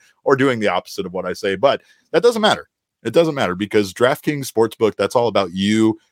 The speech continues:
and what you wanna do with your money. Of course, new customers can use our promo code of P H N X, bet five dollars on any N B A money line bet and get two hundred dollars in free bets if your team wins.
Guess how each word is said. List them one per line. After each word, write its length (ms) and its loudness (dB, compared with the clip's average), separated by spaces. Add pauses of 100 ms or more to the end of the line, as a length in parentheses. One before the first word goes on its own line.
and 120 -6
what 140 -2
you 120 -2
wanna 240 2
do 140 -2
with 120 -4
your 120 -4
money. 360 2 (240)
Of 140 -12
course, 320 0
new 120 -2
customers 540 -2
can 140 -10
use 160 -6
our 180 2
promo 300 -2
code 160 0
of 80 -8
P 140 -4
H 180 -4
N 80 -4
X, 240 -8
bet 240 0 (380)
five 320 2
dollars 360 2
on 200 -6
any 260 -6
N 140 -2
B 160 4
A 40 4
money 240 -2
line 280 -4
bet 260 2
and 140 -6
get 120 -6
two 160 -2
hundred 180 0
dollars 280 2
in 100 -6
free 300 2
bets 260 -2
if 160 -12
your 80 -2
team 280 -8
wins. 360 -8